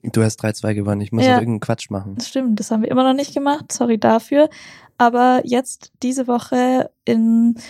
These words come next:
Speaker 2: dem Spirit von Weihnachten und Silvester, machen wir Paulanergarten wir gegen euch. Also,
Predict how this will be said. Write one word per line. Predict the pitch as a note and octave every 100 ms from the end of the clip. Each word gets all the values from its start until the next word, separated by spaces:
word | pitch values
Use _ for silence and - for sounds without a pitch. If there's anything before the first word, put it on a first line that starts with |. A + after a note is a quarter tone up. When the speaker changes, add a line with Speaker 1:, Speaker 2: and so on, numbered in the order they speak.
| - - _ -
Speaker 2:
dem | A#3
Spirit | A3+ - - C4+ C#4+ C#4
von | - B3 A3+ A#3 A#3
Weihnachten | A3 A#3+ A#3+ A3+ - A3+ A3+ A#3
und | A3+
Silvester, | A3 A3 A3+ - - G#3+ A3 - - -
machen | A3+ A3 A#3 A3
wir | A3 G#3+ A3 A3 A3
Paulanergarten | - G#3+ A3 A3+ A3 A3 - G3+ G3+
wir | A#3 B3 B3 - _ _ _
gegen | - F#3+ F#3 F#3+ -
euch. | G3 - - - - _ _ _ _ _ _ _ _
Also, | A#3+ A3 G3+ G3